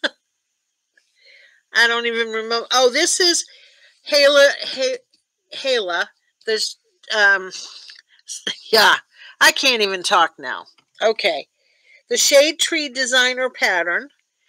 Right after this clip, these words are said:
This is her beginner doily. She did this to torture me.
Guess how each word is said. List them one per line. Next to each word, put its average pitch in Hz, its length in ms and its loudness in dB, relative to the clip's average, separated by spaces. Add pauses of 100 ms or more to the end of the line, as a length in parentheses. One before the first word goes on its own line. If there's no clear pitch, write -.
(260)
This 254 240 -2
is 269 120 -2
her 262 160 2
beginner 240 520 -2
doily. 190 600 -2 (720)
She 339 300 2
did 302 220 0
this 277 200 0
to 247 140 -4
torture 214 540 -2
me. 123 320 -14